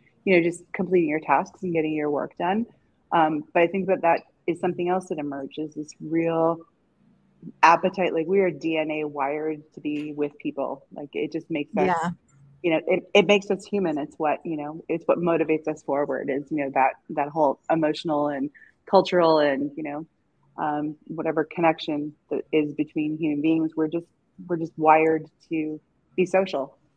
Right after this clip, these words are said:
Speaker 1: you know, and, um, weaving those two things, because both of those are primal needs, right? Like, you need to, we clearly need to work to support ourselves.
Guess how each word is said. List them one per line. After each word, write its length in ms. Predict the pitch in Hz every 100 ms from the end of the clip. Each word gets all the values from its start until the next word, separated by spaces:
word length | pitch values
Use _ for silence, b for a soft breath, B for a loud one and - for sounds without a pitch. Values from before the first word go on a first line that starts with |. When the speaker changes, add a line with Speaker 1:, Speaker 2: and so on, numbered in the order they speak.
| _ _ _
Speaker 1:
you 80 | 165
know, 200 | 151 185 -
and, 320 | 156 156 156
um, 440 | 147 147 151 147 - _ _ - -
weaving 560 | 180 220 226 214 196 165
those 340 | 175 180 180
two 300 | - 175 151
things, 480 | - 196 151 147 147
because 320 | 170 165 151
both 240 | 160 160
of 80 | 160
those 240 | 156 139 156
are 80 |
primal 380 | 147 185 175 151
needs, 480 | 156 180 156 175 170
right? 160 | 160 156
Like, 140 | 151
you 140 | 151 156
need 180 | 151 147 143
to, 180 | 139 143 _
we 100 | 160
clearly 360 | - 147 147 143
need 180 | 139 -
to 60 |
work 260 | 135 131 190 _
to 80 | 147 -
support 280 | - 151 139
ourselves. 480 | 139 139 143 170